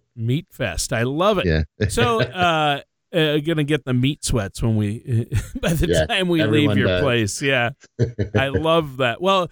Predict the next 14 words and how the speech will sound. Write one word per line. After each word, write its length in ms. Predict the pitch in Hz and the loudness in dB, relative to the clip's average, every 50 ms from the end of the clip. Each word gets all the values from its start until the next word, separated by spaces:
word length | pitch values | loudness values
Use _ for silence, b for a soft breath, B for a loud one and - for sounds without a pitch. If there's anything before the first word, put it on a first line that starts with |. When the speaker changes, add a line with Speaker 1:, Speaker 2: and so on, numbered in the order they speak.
| b _ _ - | b _ _ -2
Speaker 1:
I 100 | 175 170 | 0 0
know 120 | 185 220 | 2 2
you 160 | 226 233 220 185 | 0 0 0 0
talk 280 | - 202 185 180 135 | 0 0 0 0 -2
about 220 | 190 165 151 147 143 | 0 0 0 0 0
a 40 | 143 | 0
lot 240 | 135 135 135 139 135 | 0 0 0 2 0
of 100 | 135 117 | 0 0
financial 500 | - - 147 127 127 127 131 127 - 135 120 | 0 0 0 2 2 0 0 0 0 -2 -2
facts 400 | - - 139 120 117 113 - - | 0 0 2 2 0 -2 -2 0
on 140 | 131 117 117 | 0 2 2
the 80 | 113 | 0
show, 420 | 101 - - 135 117 110 110 113 110 | -2 -2 -2 0 0 2 2 0 0
but 220 | 104 131 131 127 | 0 0 0 -2